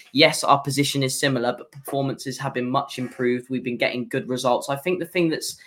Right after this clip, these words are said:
killed Eustace's bit is we'd pick up quite a few draws under both Bowyer and Karanka, but with Eustace, it's been either a win or a loss. Does that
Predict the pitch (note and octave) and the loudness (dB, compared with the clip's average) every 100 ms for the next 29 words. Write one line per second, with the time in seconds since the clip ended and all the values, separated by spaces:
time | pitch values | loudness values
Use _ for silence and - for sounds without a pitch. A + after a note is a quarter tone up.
0 | - _ - F3+ D#3+ C#3 D#3+ D3+ - B2+ | -20 _ 2 8 8 6 4 2 0 -4
1 | - A2+ A2 A2+ - B2 A#2+ - - - | -6 -4 0 0 0 0 0 -4 -14 -20
2 | _ _ - B2+ - - E3 - - - | _ _ -4 -4 -2 -4 -2 -2 -2 4
3 | G3 F3+ F3+ E3+ E3+ E3+ F3 E3+ D3+ C#3 | 6 6 2 0 2 4 8 8 8 2
4 | C3 B2 A#2+ A#2+ - B2 A#2 A#2 A2+ A2+ | 0 0 0 -2 0 2 2 2 -2 -4
5 | - A2+ A#2 A#2+ A2+ - B2 A#2+ - _ | -4 -2 -4 -10 -8 -4 -4 -6 -14 _
6 | _ - C3+ C#3 C3+ C3+ A#2+ - C3 B2+ | _ -10 -4 -2 -2 -6 -6 -2 -2 0
7 | B2+ B2+ A#2+ A2+ A2+ - B2 C#3 B2+ A#2+ | 0 0 0 0 -6 -8 0 2 4 2
8 | A#2+ B2+ A2 - - C3+ A#2+ | 2 4 2 -2 -2 2 2